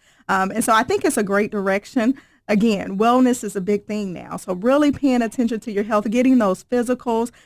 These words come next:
making sure you're being healthy. You know, I'm not a person that works out on re-,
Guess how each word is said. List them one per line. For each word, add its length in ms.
making 260
sure 140
you're 160
being 380
healthy. 640
You 140
know, 260
I'm 200
not 180
a 120
person 400
that 140
works 240
out 180
on 100
re-, 140